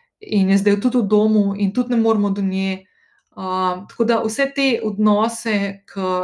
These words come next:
so nam pomembni v življenju, jih je treba blizu držati, ne, kolikor se da. In meni je ful hudo, ko gledam tudi te s-, ostarele, a, ljudi, ki, ki nimajo tehnike, kot jo imamo mi, ki se lahko po FaceTimeu ali pa WhatsAppu,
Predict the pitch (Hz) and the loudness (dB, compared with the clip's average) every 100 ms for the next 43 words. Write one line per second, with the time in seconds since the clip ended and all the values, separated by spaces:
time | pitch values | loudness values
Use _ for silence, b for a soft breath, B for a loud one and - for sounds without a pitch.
0 | 185 - 202 190 190 196 202 214 208 202 | -6 -10 -6 -6 -6 -2 2 4 4 2
1 | 196 190 180 180 185 180 175 180 - 190 | -2 -6 -6 -6 -6 -8 -10 -12 -12 -6
2 | 190 180 175 175 - 165 165 170 185 175 | -6 -6 -8 -14 -10 -12 -10 -14 -14 -10
3 | - 226 214 - 180 170 170 B B B | 0 0 0 -4 -4 -4 -4 B B B
4 | B B - 208 240 233 220 247 226 208 | B B 0 2 4 2 2 0 0 0
5 | 214 214 190 208 196 196 214 202 - 214 | 0 0 -2 0 -2 -4 -6 -6 -8 -12
6 | - 202 202 202 196 - - 185 175 175 | -6 -4 -2 -2 -6 -14 -14 -10 -10 -12
7 | 170 175 - _ _ _ 190 180 202 247 | -16 -18 -20 _ _ _ -8 -2 0 0
8 | 240 208 190 185 175 180 _ _ _ _ | -2 -4 0 0 -2 -6 _ _ _ _
9 | _ _ _ _ 226 208 233 240 180 - | _ _ _ _ 0 4 6 6 2 0
10 | 185 180 175 165 180 - 185 175 170 170 | -4 -4 -12 -12 -12 -12 -12 -12 -12 -10
11 | 175 185 170 - - 180 175 - - 196 | -8 -8 -8 -12 -8 -8 -8 -12 -16 -12
12 | - 185 - 185 180 175 170 170 175 170 | -4 -4 -4 -2 -2 -2 -4 -6 -4 -2
13 | 175 - 175 175 | -4 0 -2 0